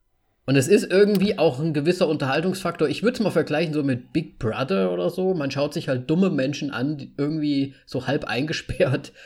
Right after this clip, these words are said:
äh, und die halt einfach super horny sind aufeinander die ganze Zeit. Es ist echt bisschen witzig. Ich will auch nicht sagen, es ist jetzt das Beste von diesen, ja, Reality-Dingern, die ich bis jetzt gesehen hab, aber es ist wie immer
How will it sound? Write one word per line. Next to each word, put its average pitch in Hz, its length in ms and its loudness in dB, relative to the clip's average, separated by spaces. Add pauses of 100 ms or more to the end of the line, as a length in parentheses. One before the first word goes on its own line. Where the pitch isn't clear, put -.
(420)
äh, 123 420 0 (320)
und 123 160 -4
die 123 80 0
halt 123 180 -2
einfach 127 220 -6
super 117 380 -4
horny 131 300 2
sind 104 220 -6
aufeinander 104 520 -10
die 107 100 -10
ganze 113 320 -10
Zeit. 107 220 -10
Es - 160 -18
ist - 260 -14
echt - 320 -8 (800)
bisschen 147 340 0
witzig. 135 420 -4
Ich 147 140 -2
will 196 100 8
auch 180 140 4
nicht 185 140 2
sagen, 160 200 0
es 151 140 -2
ist 160 140 -6
jetzt 151 180 -6
das 151 160 -2 (100)
Beste 175 360 4
von 117 340 2
diesen, 110 640 -4 (640)
ja, 113 340 -4 (100)
Reality-Dingern, 117 1000 0
die 123 80 0
ich 123 100 -4
bis 127 140 0
jetzt 123 160 0
gesehen 123 340 -2
hab, 131 160 -2
aber 123 300 2
es 127 160 -4
ist 269 300 0 (280)
wie 285 280 0
immer 220 540 -2